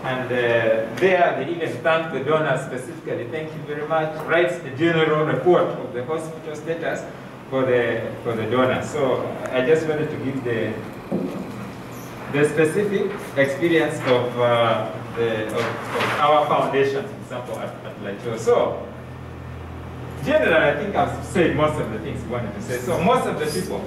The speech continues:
who does it? Apart from a few, where there is a, a dedicated team. Like, uh, we said,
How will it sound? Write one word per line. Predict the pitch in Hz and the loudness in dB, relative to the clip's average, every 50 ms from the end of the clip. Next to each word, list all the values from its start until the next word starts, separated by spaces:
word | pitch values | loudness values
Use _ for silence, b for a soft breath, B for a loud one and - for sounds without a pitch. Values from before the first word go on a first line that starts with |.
| - - | -6 -4
who | - 277 311 311 - | -2 0 0 2 4
does | 226 214 208 208 - | 6 6 6 6 4
it? | 403 - - - - - - - - - - - - - - - - - - - - - - - - - - - | 0 -2 -2 -4 -8 -10 -12 -14 -14 -14 -14 -14 -14 -14 -14 -12 -12 -12 -12 -12 -12 -12 -12 -12 -12 -12 -8 -4
Apart | 160 160 160 151 151 - - | -2 0 2 2 2 2 2
from | 190 170 - - | 0 -2 -2 -2
a | - 123 - - | -4 -4 -6 -4
few, | 254 247 - 151 - | -2 0 0 0 0
where | - - 202 196 - | 0 0 0 0 0
there | - 139 | 0 -2
is | 120 120 120 | -2 -2 -2
a, | 123 120 - - - 135 127 | -2 -4 -4 -4 -4 -2 0
a | 135 | 2
dedicated | 139 139 135 127 - 160 160 160 160 156 151 - - | 2 2 2 0 0 0 0 0 0 -2 -2 0 0
team. | 175 143 - - - - - - - - - - - - - - - | 0 0 0 0 -2 -2 -4 -6 -8 -10 -10 -12 -12 -10 -10 -6 -2
Like, | 117 123 127 127 127 127 123 | 0 2 2 2 2 0 -2
uh, | - 135 131 131 131 135 127 123 | -2 0 2 4 4 4 4 2
we | 117 - | 0 -2
said, | - 139 131 127 | 0 0 0 0